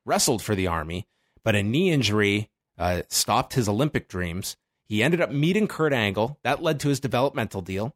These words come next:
He was then called up way too early in his career in two thousand and five and went on to win the E C W title,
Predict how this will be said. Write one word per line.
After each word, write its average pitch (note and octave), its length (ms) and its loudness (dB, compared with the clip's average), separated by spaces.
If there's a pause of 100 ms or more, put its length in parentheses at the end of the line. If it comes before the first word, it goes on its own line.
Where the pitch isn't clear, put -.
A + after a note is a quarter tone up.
He B2 120 -2
was A#2 160 2
then C#3 160 4
called A#2 260 0
up A2 240 2
way D#3+ 300 2
too G#3 260 0
early A#2 320 2
in G#2 100 -2
his G2+ 140 -4
career F#2 320 -4
in G#2+ 80 -2
two A#2 160 -4
thousand A2 360 0
and B2 120 -6
five E2 340 -6 (480)
and G#2 420 -2 (600)
went C3+ 160 0
on C#3 260 2
to G2 500 2 (1000)
win C3+ 200 0
the D3+ 160 2
E D#3+ 140 0
C D#3+ 180 2
W C#3 300 0
title, A2+ 460 0